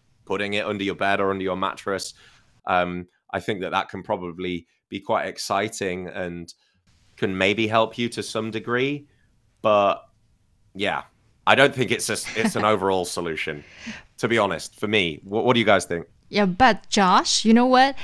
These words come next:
Speaker 2: In China, actually, an increasing number of young people, they're experimenting with this cash saving model.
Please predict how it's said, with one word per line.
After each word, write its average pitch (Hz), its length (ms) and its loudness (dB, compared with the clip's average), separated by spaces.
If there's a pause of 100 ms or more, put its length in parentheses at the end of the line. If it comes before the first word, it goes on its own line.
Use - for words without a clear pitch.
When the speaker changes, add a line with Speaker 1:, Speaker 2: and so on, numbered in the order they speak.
(160)
Speaker 2:
In 214 180 4
China, 247 340 4
actually, 220 720 2
an 208 80 4
increasing 220 500 4
number 190 300 2
of 180 140 0
young 165 280 0
people, 202 380 -2
they're 180 180 0
experimenting 180 1120 4
with 165 180 -2
this 165 300 -4
cash 175 400 0
saving 180 560 2
model. 156 500 -2